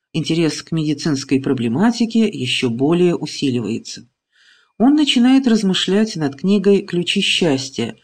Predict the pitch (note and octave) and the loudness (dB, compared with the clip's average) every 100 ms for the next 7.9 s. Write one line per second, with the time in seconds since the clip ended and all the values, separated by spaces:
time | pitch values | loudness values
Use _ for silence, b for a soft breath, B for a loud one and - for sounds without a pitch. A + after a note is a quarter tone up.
0 | _ - D3+ C#3 B2+ B2 A2 A2+ A#3+ A#3 | _ -4 -2 0 -2 -2 -2 2 2 4
1 | B3+ B3 B3+ _ A3 A#3+ F3+ - - D3 | 2 2 -4 _ 0 2 0 -2 -2 -2
2 | D3+ B2+ B2 A#2 A2 - - _ _ _ | -2 -6 -4 -4 -4 -14 -20 _ _ _
3 | _ _ _ _ _ _ _ _ _ _ | _ _ _ _ _ _ _ _ _ _
4 | _ _ _ _ _ _ _ _ - G#3 | _ _ _ _ _ _ _ _ 2 2
5 | G3+ G#3+ - A#3 G#3+ G3+ C#4 C#4+ - C#3 | 4 2 2 2 2 2 4 4 2 -2
6 | D#3 C#3+ D#3 D3+ E3 F3 F#3 F#3+ - F#3+ | -2 0 2 2 0 -2 0 0 0 0
7 | E3+ F#3 F3+ D3 B2 A#2+ A#2+ - | 2 0 0 0 0 -2 -8 -14